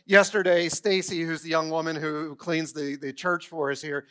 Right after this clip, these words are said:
she's a great gal. She's, uh, actually on staff in another church across the river. But she texted me <laughs> yesterday and she said, "Gilbert, I, I made a mistake." She said, "I vacuumed up a stink bug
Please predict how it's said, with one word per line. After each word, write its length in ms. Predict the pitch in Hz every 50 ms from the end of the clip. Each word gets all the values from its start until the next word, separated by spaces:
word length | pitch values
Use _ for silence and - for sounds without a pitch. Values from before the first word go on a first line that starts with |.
| _ _ _
she's 180 | - 196 175 -
a 20 |
great 360 | - 196 190 180 165 - -
gal. 300 | - 185 165 165 165 165
She's, 320 | 160 - 175 165 156 135 147
uh, 220 | 139 143 143 139 151
actually 280 | 170 175 - 190 156
on 120 | 135 139 139
staff 260 | - 160 147 147 -
in 40 | 143
another 300 | 139 135 139 147 151 139
church 240 | - 156 143 131 147
across 320 | - - 156 151 135 -
the 80 | - 139
river. 400 | 127 139 - 147 156 147 - _ _ _ - - -
But 160 | 196 185 185
she 100 | - 190
texted 420 | - - 277 311 302 - - 285 226
me 100 | 220 202
<laughs> 20 |
yesterday 640 | - 294 208 190 - - 202 190 190 185 180 190 185
and 100 | 180 160
she 100 | 170 165
said, 240 | - 185 185 180 175 _ - - - - - _ _ _ _ _ -
"Gilbert, 360 | - 208 214 208 208 214 220 202
I, 240 | 196 196 190 180
I 40 | 185
made 180 | 196 208 214 214
a 20 |
mistake." 480 | 214 214 202 - 233 214 214 214 202 202
She 180 | - - 208
said, 320 | - - 208 196 196 196 - _ _ - - -
"I 140 | - 196 185
vacuumed 500 | 165 214 214 226 220 - 233 226 220 214
up 160 | 208 202 202
a 40 | 214
stink 440 | - - - - 240 233 247 233 -
bug 360 | - 208 185 165 139 139 -